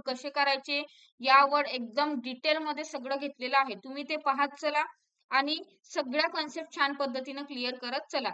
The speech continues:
आणि मी घेतलेले सुरुवातीपासूनचे जे लेक्चर आहेत ते एकमेकांवर डिपेंडंट आहे, प्रत्येकाचा एकमेकाशी संबंध आहे. कन्सेप्ट क्लिअर करण्यासाठी तुम्हाला सुरुवातीपासूनचे व्हिडिओ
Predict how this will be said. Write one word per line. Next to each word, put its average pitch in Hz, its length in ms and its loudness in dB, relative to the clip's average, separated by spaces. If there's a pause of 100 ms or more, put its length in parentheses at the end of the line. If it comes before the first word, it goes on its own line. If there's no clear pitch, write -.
(280)
आणि 320 200 2
मी 311 280 -6
घेतलेले 381 460 -4
सुरुवातीपासूनचे 359 1080 -2
जे 339 180 -4
लेक्चर 311 360 -2
आहेत 269 320 -4
ते 349 60 -2 (140)
एकमेकांवर 311 640 -2
डिपेंडंट 294 640 -2
आहे, 226 200 -4 (320)
प्रत्येकाचा 330 580 -2
एकमेकाशी 302 540 -2
संबंध 294 480 -4
आहे. 294 180 4 (100)
कन्सेप्ट 294 400 -6
क्लिअर 285 240 -2
करण्यासाठी 269 520 -6
तुम्हाला 277 300 -4
सुरुवातीपासूनचे 269 920 -6
व्हिडिओ 262 320 -6